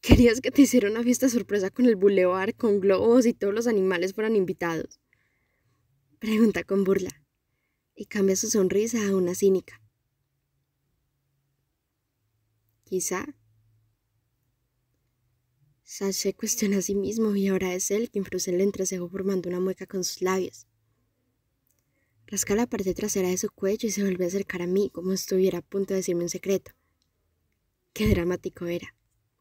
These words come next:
"Luke", me llama. "¿Seguro que no eres gay?".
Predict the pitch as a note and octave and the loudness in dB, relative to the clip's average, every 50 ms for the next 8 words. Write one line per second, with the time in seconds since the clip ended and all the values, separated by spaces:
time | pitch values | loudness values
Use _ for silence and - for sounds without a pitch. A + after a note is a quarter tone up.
0 | _ _ _ _ _ _ _ _ _ _ _ _ _ _ _ _ _ _ _ _ | _ _ _ _ _ _ _ _ _ _ _ _ _ _ _ _ _ _ _ _
1 | _ _ _ _ _ _ _ _ _ _ _ _ - - _ _ _ _ _ _ | _ _ _ _ _ _ _ _ _ _ _ _ -20 -20 _ _ _ _ _ _
2 | _ _ _ _ _ _ _ _ _ _ _ _ _ _ _ _ _ _ _ _ | _ _ _ _ _ _ _ _ _ _ _ _ _ _ _ _ _ _ _ _
3 | _ _ _ _ _ - - F#3+ G3 G3+ G3+ - - - - _ _ _ _ _ | _ _ _ _ _ -8 -2 2 4 4 4 2 -2 -12 -20 _ _ _ _ _
4 | _ _ _ _ _ _ _ _ _ _ _ _ _ _ _ _ _ _ _ _ | _ _ _ _ _ _ _ _ _ _ _ _ _ _ _ _ _ _ _ _
5 | - G3 F#3+ F#3 F3+ - F#3+ F#3+ F#3+ F#3+ C4 - _ _ _ _ _ _ _ _ | -10 -8 -6 -4 -2 -2 -2 -2 -2 -4 -8 -14 _ _ _ _ _ _ _ _
6 | _ _ _ _ _ _ _ _ _ _ _ _ _ _ _ _ _ _ _ _ | _ _ _ _ _ _ _ _ _ _ _ _ _ _ _ _ _ _ _ _
7 | _ _ _ _ _ _ _ _ _ _ _ _ _ _ _ _ _ _ _ _ | _ _ _ _ _ _ _ _ _ _ _ _ _ _ _ _ _ _ _ _
8 | _ _ _ _ _ _ _ _ _ _ _ _ _ - - - G3 F#3 F3 F#3+ | _ _ _ _ _ _ _ _ _ _ _ _ _ -14 -10 -6 -6 -2 -2 -2
9 | F#3 G3 - - A#3+ A3 G#3 F#3 F#3 F3 - - G3+ F#3+ F3+ - | -2 -2 -4 -6 -4 -2 0 0 0 0 -2 -2 -4 -4 -4 -8